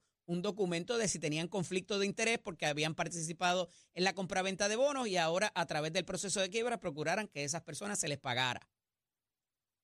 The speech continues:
Y ahí están todavía activos los de energía eléctrica pidiendo, eh, un, unos recursos, ¿verdad? Para,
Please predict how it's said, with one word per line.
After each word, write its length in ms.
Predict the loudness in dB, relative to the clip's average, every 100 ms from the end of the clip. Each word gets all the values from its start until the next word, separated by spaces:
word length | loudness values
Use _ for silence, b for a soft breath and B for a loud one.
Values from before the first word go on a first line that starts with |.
| -6
Y 100 | -2
ahí 180 | 0 -2
están 320 | -2 -2 -2
todavía 540 | 0 0 0 0 -2
activos 480 | -2 -4 -4 -2 -2
los 160 | -2 -2
de 80 |
energía 320 | -2 0 0 0
eléctrica 480 | -2 -4 -6 -4
pidiendo, 800 | -4 -2 -2 -2 -2 0 0 -2 _ _ _ _ _ _
eh, 800 | -2 0 0 0 -2 -4 -10 -18 _ _ _ -8
un, 500 | -4 -2 -2 -4 -4
unos 380 | -2 0 0 -2
recursos, 500 | -6 -4 -2 -2 -2
¿verdad? 360 | 0 0 -2
Para, 1000 | -2 0 0 0 0 0 -2 -6 -12 -20